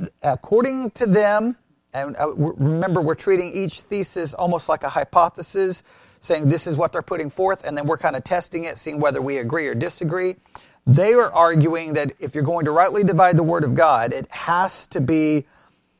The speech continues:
properly divided in, in regards to the order in which you preach or teach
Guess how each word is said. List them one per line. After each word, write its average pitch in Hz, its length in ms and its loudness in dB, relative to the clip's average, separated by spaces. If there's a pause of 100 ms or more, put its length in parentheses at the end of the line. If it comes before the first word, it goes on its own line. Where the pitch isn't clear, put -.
(360)
properly 196 640 4
divided 151 920 4
in, 143 240 -6 (260)
in 151 100 -10
regards 151 540 4
to 151 100 -6
the 135 120 -2 (100)
order 196 440 6
in 147 160 -4
which 151 280 -4
you 143 120 0
preach 202 500 -4
or 160 80 -4
teach - 500 -4